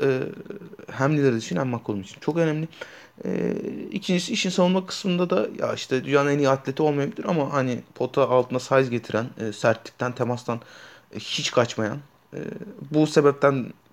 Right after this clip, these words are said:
biraz fazla faul yapan ve o faul yapması dolayısıyla da, e, kenara oturduğu anda şeyin, Portland'ın savunmasının düşmesine sebep olan da bir oyuncu bir yandan Nurkic ama savunma için de önemli. Şimdi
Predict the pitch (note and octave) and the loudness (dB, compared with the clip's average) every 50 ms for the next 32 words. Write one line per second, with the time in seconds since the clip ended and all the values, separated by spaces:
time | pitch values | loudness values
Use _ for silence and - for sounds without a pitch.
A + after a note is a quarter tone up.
0 | _ - C3 C3+ C3+ C3+ - - C3 B2+ B2+ B2+ - C3+ B2+ A#2+ A#2+ A2+ B2+ A#2+ | _ 4 6 6 6 6 4 4 4 4 4 2 4 4 4 4 4 2 0 -4
1 | B2 B2 A#2 A#2 A#2 A2+ - - A#2+ A#2+ A#2+ A#2+ A#2+ A#2+ - A#2+ - - B2 B2 | 0 2 2 2 2 0 0 0 2 2 4 4 4 2 2 -6 -2 0 0 0
2 | A#2+ A2+ - - C3 A#2 A2 A2+ A2+ A2+ - - - - - - - - _ _ | 0 0 -2 -2 -2 2 2 2 2 2 -2 -12 -20 -20 -20 -20 -20 -20 _ _
3 | - - A#2 A#2 A2+ - B2 A#2+ B2 B2 B2 B2 B2 - B2+ A#2 B2+ B2 B2 B2 | -6 -4 -2 -2 -2 0 2 2 4 4 4 4 2 -2 0 2 2 2 4 2
4 | A2+ A2+ A2+ - - A#2+ A#2 A#2 A2+ - - - - A#2+ A2+ - - B2 A#2 - | 0 0 0 0 0 0 0 0 0 -2 -6 0 0 0 2 2 -2 -4 -2 0
5 | A#2+ A2+ A#2 A2+ A2+ - E3+ E3 D#3 - - D3+ - F#3 E3+ - E3+ D#3+ C3+ C3 | 0 2 2 0 0 0 -2 -2 -2 -4 -6 -6 -4 -4 0 2 4 4 6 6
6 | C#3 C3+ C#3 D3+ D3+ C#3+ C3 A#2 G2+ F#2+ F2+ F2+ G#2+ - - G#2 G#2+ A2 - A#2+ | 6 6 6 6 4 4 4 4 2 0 -2 -4 -6 -8 -8 -6 -6 -8 -6 -8
7 | B2 - - - - D#4+ D4+ C4+ - B3 G#3+ F#3+ C#3+ B2 - - G#2 G#2 G2+ - | -10 -10 -10 -8 -4 -4 -2 2 2 2 2 2 0 -2 -4 -6 -6 -8 -8 -10
8 | - - - - F#3+ F#3+ F3+ E3 | -12 -12 -10 -2 0 0 0 0